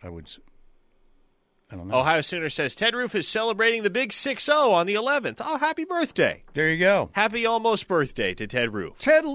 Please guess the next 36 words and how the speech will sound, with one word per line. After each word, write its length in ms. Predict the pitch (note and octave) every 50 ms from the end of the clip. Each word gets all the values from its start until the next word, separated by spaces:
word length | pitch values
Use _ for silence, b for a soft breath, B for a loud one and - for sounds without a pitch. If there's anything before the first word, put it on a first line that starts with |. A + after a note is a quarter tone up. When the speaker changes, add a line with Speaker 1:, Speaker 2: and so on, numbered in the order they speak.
| - -
Speaker 1:
Ted 220 | - G#3+ B3+ B3
Roof 260 | A#3 A#3 B3+ C4 -
seems 240 | - - A3 G#3 E3
like 120 | F#3+ F3+ E3
a 80 | E3
cool 240 | - - F#3+ F3+ F3
dude. 400 | D#3 D#3 E3+ E3+ D#3 A2+ F#2 E2+
I 240 | G#2+ B2 C#3 C3+ C3
mean, 300 | C3+ C#3 C3+ C3 A#2 G#2
you 200 | - C3+ D#3+ G#3+
guys 300 | G#3+ A3 F#3 E3+ E3 C3
are 80 | B2+ D#3
over 160 | D#3 D#3+ D#3
there 160 | C#3+ C3+ B2+
now. 240 | B2 B2 A#2+ A#2+ B2
I'm 140 | B2+ C#3+ D3+
way 160 | C#3+ C#3+ C#3+
past 480 | C3+ - C3+ C3 B2 B2 A#2+ A#2 - D#3
Speaker 2:
I 80 | F#3
Speaker 1:
that 60 | G3+ G#3+
Speaker 2:
like 200 | A3 G#3 - -
Ted 200 | - B2+ G#2+ G2
Roof. 60 | G#2
Speaker 1:
being 180 | C3+ C3 B2
at 80 | B2 G2
the 40 | -
press 280 | - B2 B2 A#2+ -
conference 340 | - B2 A2 G#2 - G#2+ -
stuff, 300 | - - A2+ G2 F#2+ -
but 100 | - G#2+
he 80 | A2+ G#2+
seems 240 | - - C#3+ C#3+ C3
like 140 | C#3 C3 A2+
a 60 | A2
cool 260 | G2+ - - A#2 A2+
dude. 360 | G#2+ G2+ G#2+ G#2+ A#2+ C#3 D3+